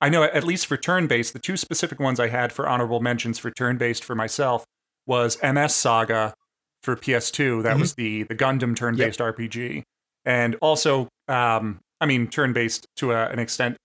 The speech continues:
Speaker 1: uh, Divinity Original Sin two.
Speaker 2: Yeah, yeah.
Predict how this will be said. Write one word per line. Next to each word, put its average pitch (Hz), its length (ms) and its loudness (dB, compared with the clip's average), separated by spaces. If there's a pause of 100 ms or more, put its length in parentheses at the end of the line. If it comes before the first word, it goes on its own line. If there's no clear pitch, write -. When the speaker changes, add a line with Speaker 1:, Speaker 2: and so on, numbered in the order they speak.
Speaker 1:
uh, 117 180 2
Divinity 143 400 0
Original 139 340 -2
Sin 127 180 -2
two. 101 340 -6
Speaker 2:
Yeah, 139 380 -2
yeah. 110 400 -4